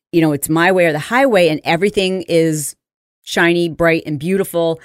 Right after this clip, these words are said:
and positive, and we don't have any space for negativity. We don't have any room for anyone to complain. And so because of that, I didn't realize it until we went to therapy, that I was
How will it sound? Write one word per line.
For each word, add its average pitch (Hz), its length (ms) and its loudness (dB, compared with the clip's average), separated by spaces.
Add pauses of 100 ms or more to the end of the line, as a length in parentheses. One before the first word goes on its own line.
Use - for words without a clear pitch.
(260)
and 156 160 -6
positive, 175 760 -2
and 147 220 -2
we 165 80 2
don't 175 140 0
have 160 160 0
any 151 100 0
space 190 340 -2
for 180 100 -8
negativity. 151 720 -2 (320)
We 170 100 2
don't 165 180 2
have 151 300 0
any 214 220 0
room 202 180 -2
for 165 140 0
anyone 160 300 2
to 151 60 -10
complain. 147 720 -2 (400)
And 156 480 0
so 160 440 2
because 233 560 -2
of 226 100 -2
that, 151 380 0
I 151 60 -2
didn't 170 200 -2
realize 175 320 2
it 160 60 -2
until 135 180 -8
we 151 80 -4
went 143 220 -6
to 143 440 -4
therapy, 165 640 -2 (560)
that 165 280 0
I 190 220 0
was 180 460 2